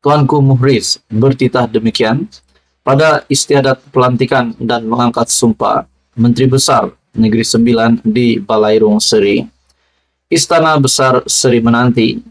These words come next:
Kuala Pilah petang tadi. Baginda mengingatkan semua wakil rakyat yang dipilih pada pilihan raya negeri Sabtu lalu supaya melaksanakan amanah dan tanggungjawab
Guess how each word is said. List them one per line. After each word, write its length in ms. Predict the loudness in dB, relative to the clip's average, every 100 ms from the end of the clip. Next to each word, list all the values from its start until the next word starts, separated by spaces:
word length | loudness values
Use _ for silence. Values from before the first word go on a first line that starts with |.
| _
Kuala 240 | -2 0 0
Pilah 480 | 0 0 -2 -8 _
petang 320 | -6 -2 -4 -2
tadi. 400 | -4 -2 -4 -6 _ _ _ _ _ _ _ _ _ _ _ -4
Baginda 720 | 0 2 2 2 2 0 0
mengingatkan 720 | -2 0 0 -2 -2 0 0
semua 480 | 0 0 2 2 2
wakil 320 | 0 0 0
rakyat 480 | 0 -2 -2 -4 -6 _
yang 320 | -2 0 2 0
dipilih 480 | -2 0 0 0 -4 _ _ -2
pada 240 | 0 0
pilihan 400 | 0 0 0 0
raya 240 | 2 2
negeri 480 | 0 0 0 0 -4 -10
Sabtu 480 | -8 -6 -4 0 0
lalu 320 | 2 2 0 _ _ _ _ _ _ _ -10
supaya 400 | -4 0 2 2
melaksanakan 640 | 2 0 0 -2 0 -2
amanah 560 | -2 0 0 0 -2 -4 _ _ _ _ _ -2
dan 480 | 0 0 -2 -6
tanggungjawab 720 | -4 0 2 2 2 2 0